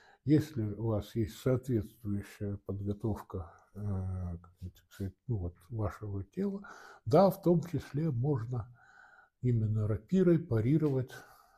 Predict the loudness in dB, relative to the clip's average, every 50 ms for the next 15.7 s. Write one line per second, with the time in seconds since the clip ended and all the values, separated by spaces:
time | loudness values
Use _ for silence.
0 | _ _ -10 -10 -6 -2 0 0 0 0 0 -2 -2 -2 0 0 -2 -2 -4 -6
1 | -6 -8 -8 -8 -12 _ _ _ _ _ _ -20 -20 -20 -20 -20 -20 _ _ _
2 | _ _ _ _ -6 -4 -4 -4 -4 -6 -8 -8 -12 -18 -20 -20 _ _ _ _
3 | _ _ _ _ -14 -10 -8 -6 -4 -2 -2 -2 -2 -4 -6 -8 -8 -8 -10 -10
4 | -12 -10 -8 -10 -10 -8 -10 -12 -12 -12 -14 -18 -14 _ -10 -8 -6 -4 -2 -2
5 | -2 -2 -2 -2 -2 -2 -4 -4 -6 -6 -4 -4 -4 -6 -6 -6 -8 -8 -8 -8
6 | -14 -20 _ _ _ _ _ _ _ -20 -20 -20 _ _ _ _ _ -2 0 2
7 | 2 2 0 -2 -4 -8 -2 0 2 2 2 2 2 2 2 2 4 2 2 0
8 | -2 -6 -4 -2 0 0 0 0 -2 -2 0 2 2 2 4 2 0 -2 -2 -4
9 | -4 -4 -4 -4 -6 -4 -4 -4 -6 -6 -6 -8 -8 -6 -4 -2 0 0 0 -2
10 | -4 -6 -8 -10 -10 -10 -10 _ -20 -20 -18 -16 -14 -12 -12 -12 -12 -14 -16 -18
11 | -20 _ _ -2 0 2 2 2 0 -4 -10 _ -20 -10 -2 2 2 2 0 -2
12 | -4 2 4 6 6 6 6 6 4 4 6 4 4 4 4 0 0 2 2 2
13 | 2 2 0 0 0 0 0 2 4 4 6 6 4 2 0 -2 -6 -6 -2 2
14 | 2 4 4 6 6 6 6 6 4 2 2 2 4 4 4 4 4 4 4 4
15 | 2 2 2 0 2 4 4 6 6 6 4 4 2